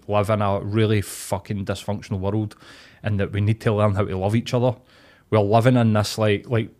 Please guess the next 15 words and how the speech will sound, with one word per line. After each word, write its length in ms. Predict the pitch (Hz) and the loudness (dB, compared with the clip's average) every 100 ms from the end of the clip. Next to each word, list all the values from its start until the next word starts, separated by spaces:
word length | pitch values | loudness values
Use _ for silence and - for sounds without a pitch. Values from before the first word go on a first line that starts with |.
| _ | _
so, 420 | - 135 117 107 - _ _ _ _ - - | -2 4 4 4 -2 _ _ _ _ -20 -2
you 120 | 110 | 0
know, 180 | 104 - _ _ _ | 0 -4 _ _ _
the 240 | 113 107 | 2 2
Scottish 380 | 95 - 131 123 | 2 2 2 2
government 520 | - 107 123 123 - - _ _ _ _ _ | 0 2 2 2 -2 -14 _ _ _ _ _
have 400 | - 104 95 - | -2 -2 -2 -12
got, 280 | - 113 123 | -4 -2 0
managed 400 | 113 113 110 - | 2 4 2 -2
to 80 | 113 | -2
get 160 | 107 | -4
through 480 | - 107 107 107 104 - _ _ _ | -4 0 2 2 0 -4 _ _ _
the, 540 | - 104 104 101 95 92 - | -4 0 2 2 0 -4 -10
uh, 40 | - | -8
the, 720 | 101 101 92 92 117 107 95 | -4 -2 -4 -6 -6 -4 -4